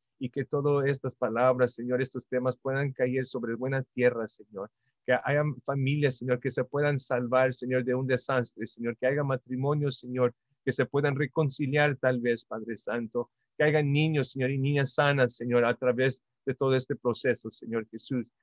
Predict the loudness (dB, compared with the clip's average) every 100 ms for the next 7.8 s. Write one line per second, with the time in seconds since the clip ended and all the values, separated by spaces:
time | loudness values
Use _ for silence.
0 | _ -2 0 0 -2 0 2 2 0 -2
1 | 0 -2 -4 -6 -6 -2 0 0 0 -4
2 | 0 2 2 2 0 2 2 4 2 4
3 | 4 4 0 -4 -6 -2 0 0 -4 -2
4 | 4 4 2 _ _ 2 4 4 4 4
5 | 2 2 0 0 0 0 0 0 -4 0
6 | 2 2 0 0 -2 -2 -2 -6 -10 -6
7 | -4 -4 -6 -10 -8 -4 -4